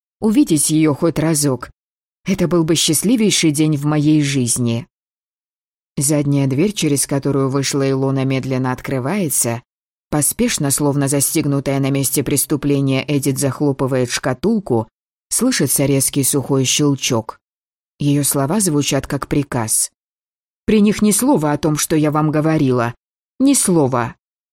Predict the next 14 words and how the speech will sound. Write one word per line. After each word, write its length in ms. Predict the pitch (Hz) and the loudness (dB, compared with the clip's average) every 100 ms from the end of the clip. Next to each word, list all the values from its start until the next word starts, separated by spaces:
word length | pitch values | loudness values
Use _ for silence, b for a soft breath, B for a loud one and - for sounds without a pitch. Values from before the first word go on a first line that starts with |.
| _ _ _ _ _ - | _ _ _ _ _ -6
Человек, 480 | - 147 143 220 | -2 0 0 -2
осторожно 600 | 151 - 147 147 147 147 | -2 -2 -2 -2 -2 -2
приоткрывший 720 | 135 135 135 - 135 - 139 120 | -2 -4 -4 -4 -4 -2 -2 -2
дверь, 340 | 117 139 208 _ _ _ | -2 -2 -4 _ _ _
оказывается 720 | 147 160 151 147 139 139 - | -6 -2 0 0 0 0 0
старым 380 | 139 - 139 139 | -4 -2 -2 -2
слугой 400 | 131 135 127 214 | -2 -2 0 0
с 80 | 214 | 0
аккуратными 580 | 143 147 135 135 135 139 | 0 -2 -2 -2 -2 0
серыми 400 | - 143 135 131 | 0 0 0 0
бакенбардами 800 | 139 135 143 135 131 135 139 135 | -2 -2 -2 0 -2 -2 -2 -2
а-ля 240 | 131 131 | 0 -2
Франц 400 | 123 143 131 - | -2 -2 -2 0
Иосиф. 560 | 123 175 202 127 107 | 0 0 0 -2 -4